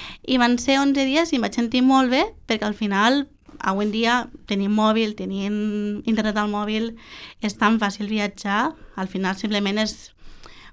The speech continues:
mm, buscar el que vols mirar, fer-te una miqueta la ruta i, i tirar-te a la piscina sabent que,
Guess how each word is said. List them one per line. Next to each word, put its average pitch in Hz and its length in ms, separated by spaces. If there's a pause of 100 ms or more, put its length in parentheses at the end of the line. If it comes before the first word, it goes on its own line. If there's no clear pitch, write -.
(120)
mm, 202 480
buscar 208 300
el 220 60
que 240 120
vols 220 220
mirar, 269 560
fer-te 214 200
una 208 80
miqueta 208 260
la 196 140
ruta 302 760
i, 196 480
i 220 100
tirar-te 196 240
a 247 60
la 262 60
piscina 254 320
sabent 220 360
que, 277 180